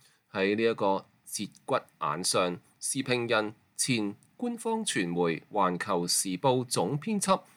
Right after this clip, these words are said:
胡錫進喺微博上發出貼文話，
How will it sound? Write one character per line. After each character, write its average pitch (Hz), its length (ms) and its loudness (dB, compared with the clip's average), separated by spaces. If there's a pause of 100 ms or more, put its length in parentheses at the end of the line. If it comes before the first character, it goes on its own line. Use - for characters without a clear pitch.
(380)
胡 87 240 -2
錫 110 280 2
進 127 280 2 (220)
喺 98 220 2
微 80 160 4
博 110 180 4
上 98 300 2
發 117 200 2
出 143 140 2
貼 - 180 -6
文 76 200 -4
話， 87 240 6